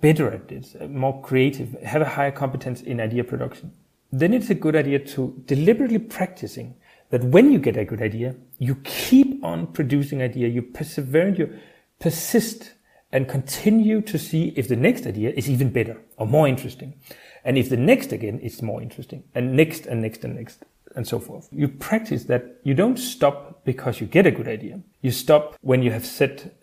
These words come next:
when the time is over or when you are too tired to continue. So that will give you more alternative ideas to choose from, and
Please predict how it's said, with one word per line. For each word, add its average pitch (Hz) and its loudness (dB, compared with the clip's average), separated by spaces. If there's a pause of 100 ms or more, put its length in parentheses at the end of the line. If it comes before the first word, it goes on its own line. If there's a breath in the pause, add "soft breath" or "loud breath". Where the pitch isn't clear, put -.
(120)
when 127 2
the 123 0
time 127 -4
is 123 -4
over 117 -4
or 107 -2
when 107 -2
you 107 -2
are 110 -16
too - -4
tired 101 -4
to 123 -12
continue. 110 -8 (260)
So - -8
that 151 6
will 156 4
give 123 2
you 123 2
more 123 0
alternative 123 -2
ideas 110 -2
to - -18
choose 147 -4
from, 113 -8 (140)
and 110 -6